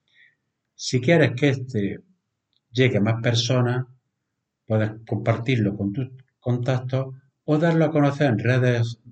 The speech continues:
en redes sociales el enlace del episodio. Además, si puedes darle también una,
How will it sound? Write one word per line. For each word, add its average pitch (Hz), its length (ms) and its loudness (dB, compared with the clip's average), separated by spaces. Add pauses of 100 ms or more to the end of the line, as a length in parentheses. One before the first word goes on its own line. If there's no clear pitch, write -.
(400)
en 104 340 -4
redes 123 340 0
sociales 123 520 -2
el 156 160 2
enlace 135 440 0
del 113 140 0
episodio. 104 640 -4 (640)
Además, 104 460 -2 (880)
si - 240 -14
puedes 104 400 -2
darle 117 260 4
también 123 360 0
una, 117 180 4